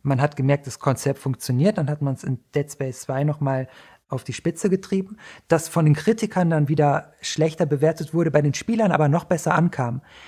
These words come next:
weil es im Grunde noch genauer, noch prägnanter ist in dem, was es richtig gemacht hat. Und, äh, das ist dann letztlich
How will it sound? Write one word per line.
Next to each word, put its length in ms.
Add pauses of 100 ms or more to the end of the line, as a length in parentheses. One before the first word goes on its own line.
(340)
weil 520
es 160
im 100
Grunde 360
noch 260
genauer, 480
noch 200
prägnanter 580
ist 240 (600)
in 240
dem, 220
was 140
es 180
richtig 320
gemacht 360
hat. 200 (460)
Und, 400
äh, 120
das 440 (140)
ist 320
dann 300
letztlich 640